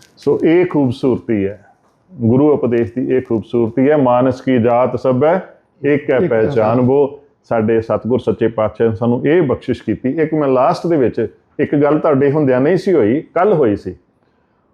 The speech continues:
Speaker 1: ਅਸੀਂ ਉਹ ਸਾਰਾ ਡਿਸਕਸ ਕਰ ਰਹੇ ਸੀ ਪੰਦਰਾਂ ਤੋਂ ਲੈ ਕੇ ਹੁਣ ਤੱਕ ਦੀਆਂ ਬੇਅਦਬੀਆਂ।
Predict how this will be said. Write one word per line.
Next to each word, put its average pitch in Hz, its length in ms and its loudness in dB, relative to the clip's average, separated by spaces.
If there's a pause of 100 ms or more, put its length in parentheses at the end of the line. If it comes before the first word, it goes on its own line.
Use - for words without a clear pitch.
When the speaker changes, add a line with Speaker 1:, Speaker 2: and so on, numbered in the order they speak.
(400)
Speaker 1:
ਅਸੀਂ 175 280 0
ਉਹ 175 80 2
ਸਾਰਾ 165 300 0
ਡਿਸਕਸ 135 440 -2
ਕਰ 127 200 -2
ਰਹੇ 151 100 0
ਸੀ 139 120 -4
ਪੰਦਰਾਂ 120 360 0
ਤੋਂ 120 140 -2
ਲੈ 110 100 2
ਕੇ 120 160 -2
ਹੁਣ 107 180 -2
ਤੱਕ 110 220 -4
ਦੀਆਂ 110 200 0
ਬੇਅਦਬੀਆਂ। 104 500 -2